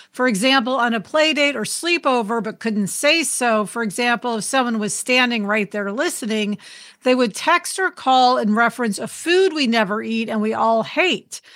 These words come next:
I'm not telling what it is, as then our secret is out.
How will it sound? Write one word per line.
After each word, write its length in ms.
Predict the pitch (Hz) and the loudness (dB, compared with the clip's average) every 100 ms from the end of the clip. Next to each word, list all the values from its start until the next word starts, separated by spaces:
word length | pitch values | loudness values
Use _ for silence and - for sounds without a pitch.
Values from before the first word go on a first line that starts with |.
| - - | -18 -2
I'm 120 | 214 | 2
not 220 | 226 214 | 4 2
telling 380 | 196 240 269 247 | 2 2 2 2
what 160 | 247 247 | 0 -2
it 160 | 311 | 2
is, 320 | 440 440 359 302 | 2 4 2 4
as 180 | 233 | 2
then 200 | 247 220 | 4 2
our 140 | 269 254 | 2 0
secret 460 | 240 254 240 240 | -2 -6 -4 -4
is 180 | 247 226 | -2 -2
out. 420 | 262 240 196 - | 2 4 4 -2